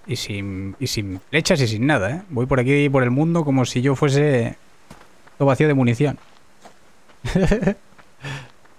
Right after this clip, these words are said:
Bien, los colegas se meten en problemas, vamos a echarle un cable, ¿no? <laughs> Mola, tiene más vidilla así el server, la verdad. Total, pues,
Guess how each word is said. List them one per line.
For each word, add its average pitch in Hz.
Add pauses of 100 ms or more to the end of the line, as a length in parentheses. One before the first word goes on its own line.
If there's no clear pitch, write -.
(1120)
Bien, 220
los 196
colegas 131
se 143
meten 127
en 127
problemas, 214
vamos 151
a 139
echarle 120
un 117
cable, 214
¿no? 240 (240)
<laughs> 180 (720)
Mola, 139
tiene 208
más 165
vidilla 110
así 107
el 110
server, 104
la 104
verdad. 104 (1500)
Total, 147
pues, 123